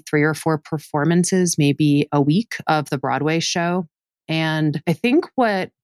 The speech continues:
is super cool is, like, if you compare it to, say, Hamilton, which came out this year also,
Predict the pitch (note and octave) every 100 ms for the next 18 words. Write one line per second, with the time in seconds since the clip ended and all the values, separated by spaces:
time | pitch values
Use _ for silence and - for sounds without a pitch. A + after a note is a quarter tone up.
0 | - D#3 - - G3 A3+ G#3 - - F3+
1 | D#3+ D3 C#3+ D3 - D3+ D3+ C#3+ D3 E3
2 | E3 E3+ D#3+ G3+ G#3 G#3 - - F3+ D#3+
3 | D3+ D3 D3 - - D#3 C#3+ - G#3+ F3
4 | C#3+ - D3 B2+ C#3+ E3 - - D3+ C#3+
5 | - - _ - D#3+ C#3+ B2+ - C3+ -
6 | C#3+ C#3 C3+ C3+ - C#3 C3 C3